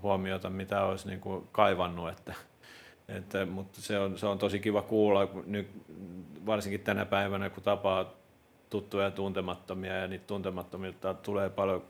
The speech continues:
kommentteja, että, että kiitos urasta, että, että oot toiminut niin kuin jollain lailla hy-, hyvänä esikuvana ja, ja on ollut nasta seurata uraa, niin, eh, se on, se riittää mulle, että olisi yksi tullut sanomaan näin, niin,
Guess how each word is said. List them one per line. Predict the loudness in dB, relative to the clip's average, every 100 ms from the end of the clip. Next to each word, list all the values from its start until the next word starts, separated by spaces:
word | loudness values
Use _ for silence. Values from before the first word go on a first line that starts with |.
| -8
kommentteja, | -4 -4 -4 -4 -4 -2
että, | -4 -6 -8 -8 _ -20 -20 _ -16
että | -10 -10 -12 _ _ _
kiitos | -4 0 0 -4 -14 -18 _ -12
urasta, | -4 -2 -2 -4 -6
että, | -6 -10 -10
että | -10 -12 -18 -18 -16 -12
oot | -10 -10 -10 -12 -10
toiminut | -6 -4 -4 -8
niin | -8 -6
kuin | -6 -6 -16 _ _ _ _ -10
jollain | -4 0 2 2 0
lailla | 0 -2
hy-, | -6 -4
hyvänä | 0 2 2 2
esikuvana | 0 -2 -2 0 0 0
ja, | -2 0 -2 -4
ja | -6 -2
on | -2
ollut | -2 -4 -2
nasta | -4 -6 -6
seurata | -2 0 0 -2 -2
uraa, | 0 -2 -2
niin, | -6 -12 -14 -20 -20 _ -20 -18
eh, | -12 -10 -10 -12
se | -12 -6 -2
on, | -2 -4 -12 -20
se | -8 -4
riittää | -2 -2 -4 -8 -8
mulle, | -8 -8 -8
että | -10 -8 -8 -10 -20 _ -14
olisi | -6 -6 -6 -4
yksi | -4 -4
tullut | -6 -6 -6
sanomaan | -8 -10 -8 -8 -8
näin, | -10 -10
niin, | -14